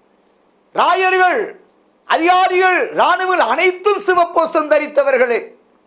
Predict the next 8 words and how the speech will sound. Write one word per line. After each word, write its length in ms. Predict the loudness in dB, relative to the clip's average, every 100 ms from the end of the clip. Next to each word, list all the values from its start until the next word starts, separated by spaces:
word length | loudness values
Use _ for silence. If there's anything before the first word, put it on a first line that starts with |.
| _ _ _ _ _
வச்சிக்கானில் 680 | -2 -2 -4 0 0 0 0
உள்ளதான 760 | 0 2 2 2 0 -2 -8 -20 _ _ _ _ _ _ _ _ _ _ _ _ _ -2
ஆவிக்குரிய 680 | 0 2 0 -2 0 0 2
அதிகாரிகள் 960 | 2 0 0 2 2 2 0 -2 -10 -18 _ _ _ _ _ _ _ _ _ _ _ -4
யாவரும் 640 | 0 2 2 0 -2 -2
சிவப்பு 480 | -2 0 0 0 -2
வஸ்திரம் 300 | 0 -2 0
தரித்து 680 | 0 0 0 0 0 -6